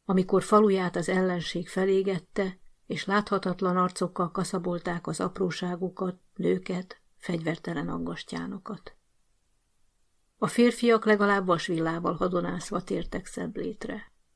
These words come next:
Harcban meghalni egész más, ezt nagyon jól tudta. Emlékezett császártökre, aki úgy három héttel korábban testével védte csapatuk vezérét.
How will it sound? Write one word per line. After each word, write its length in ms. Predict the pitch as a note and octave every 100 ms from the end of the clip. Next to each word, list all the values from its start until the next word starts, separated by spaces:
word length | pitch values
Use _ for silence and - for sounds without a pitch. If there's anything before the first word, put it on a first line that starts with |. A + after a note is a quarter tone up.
| _ _ _ _ _ _ _ _ _ _ _ _
Harcban 520 | - G#3 G#3+ - A3
meghalni 540 | G#3 G3+ - F#3+ F#3+ F3
egész 380 | F3 D#3 D#3 -
más, 580 | E3+ - F3+ - - _
ezt 180 | G3+ -
nagyon 260 | F#3 - C3+
jól 240 | - -
tudta. 520 | - - _ - - _ _ _ _ _ _ _ _ _ _ _ _ _ _ _ _ _ _ _
Emlékezett 640 | - B3+ A#3 G3+ G3 G3+ F#3+
császártökre, 1000 | G#3 G3 - F3+ E3+ F3+ F3 F#3 G3 - -
aki 260 | G3 F#3 G#3
úgy 160 | G3
három 320 | F#3+ G#3 F#3+ E3+
héttel 380 | F3 - F3
korábban 760 | E3 F3+ F3 F3 F3+ F3+ F#3 F#3
testével 560 | - F#3+ - F3 E3 E3+
védte 340 | F3 F3+ -
csapatuk 540 | E3+ F#3 - F3 E3 -
vezérét. 760 | F3 E3+ F3 E3+ - - -